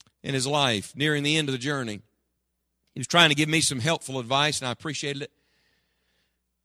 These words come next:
We got ready to leave the table, and he said to me, "Scott, I want to give you a piece of advice, and I want you to listen to me very carefully." He got very stern with me. You wouldn't know this man. He said to me,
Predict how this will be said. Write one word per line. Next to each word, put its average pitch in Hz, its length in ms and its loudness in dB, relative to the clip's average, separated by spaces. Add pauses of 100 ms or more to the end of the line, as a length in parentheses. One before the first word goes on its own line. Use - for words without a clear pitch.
We 175 60 2
got 269 140 12
ready 269 120 12
to 226 60 4
leave 240 160 6
the 185 60 0
table, 214 380 4
and 170 80 0
he 170 80 2
said 247 320 10
to 190 40 2
me, 185 200 4
"Scott, 220 360 6
I 196 60 4
want 180 160 0
to 160 40 -4
give 196 140 0
you 185 60 2
a - 20 0
piece 220 320 -2
of 151 280 -8
advice, 139 520 2
and 113 80 -4
I 120 40 -2
want 139 200 -4
you 131 60 -4
to 143 40 -2
listen 151 160 0
to 127 40 -4
me 120 60 -6
very 135 180 -2
carefully." 117 320 -4
He 139 40 -6
got 180 100 -8
very 196 200 -6
stern 170 460 -8
with 92 140 -8
me. - 220 -16 (1120)
You 139 140 -4
wouldn't 139 200 -2
know 117 140 -2
this 101 240 -4
man. 82 220 -14 (1600)
He 170 80 -4
said 240 340 10
to 190 100 4
me, 196 440 4